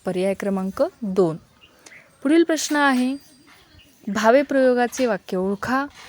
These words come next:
आणि वाक्य आहेत,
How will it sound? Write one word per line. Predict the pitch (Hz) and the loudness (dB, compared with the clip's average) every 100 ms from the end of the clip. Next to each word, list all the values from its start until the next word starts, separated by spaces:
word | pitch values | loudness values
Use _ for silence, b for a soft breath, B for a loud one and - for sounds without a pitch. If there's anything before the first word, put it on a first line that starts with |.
| B B B 571 571 - | B B B -20 -10 -4
आणि | 202 208 247 - _ _ - _ - _ | -2 -2 -4 -10 _ _ -20 _ -20 _
वाक्य | 208 214 - 294 | 2 2 4 6
आहेत, | 262 247 | 6 4